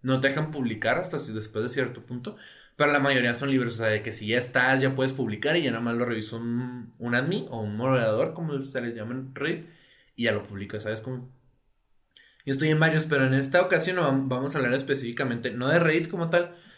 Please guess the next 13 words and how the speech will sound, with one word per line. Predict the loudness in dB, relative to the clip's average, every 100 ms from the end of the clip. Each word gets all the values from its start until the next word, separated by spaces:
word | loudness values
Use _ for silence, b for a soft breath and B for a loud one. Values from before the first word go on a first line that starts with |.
| B
sino | -2 2 2
que | 2 2
del | 2 0 -4
el | -4 -2 -4 -4
R | 0 4 4
slash | 4 4 2 2
México, | -4 -6 -12 -12
el | -10
subreddit | -8 -4 0 2 2 0 -2
especial | -2 -2 -4 -2 -2 -2 0
de, | 2 2
de | 0
México. | -4 -8 -10 -12